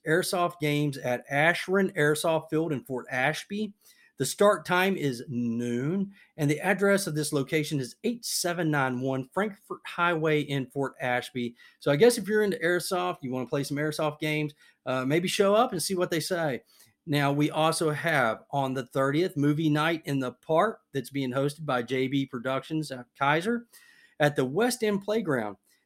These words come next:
this week's movie is The Game Plan, and that movie's gonna start around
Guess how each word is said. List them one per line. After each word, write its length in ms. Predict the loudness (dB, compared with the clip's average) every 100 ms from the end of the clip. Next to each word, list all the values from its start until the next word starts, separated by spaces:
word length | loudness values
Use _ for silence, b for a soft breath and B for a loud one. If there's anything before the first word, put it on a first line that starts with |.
| _
this 280 | 4 4 4
week's 320 | 0 -2 -2
movie 460 | 2 4 4 2 0
is 420 | 0 0 0 0
The 140 | -2
Game 500 | -2 -2 0 0 0
Plan, 480 | -2 0 0 -2 -6 b b
and 60 | -4
that 160 | 0
movie's 280 | 2 2 2
gonna 180 | 0 0
start 300 | 2 2 4
around 300 | 2 0 0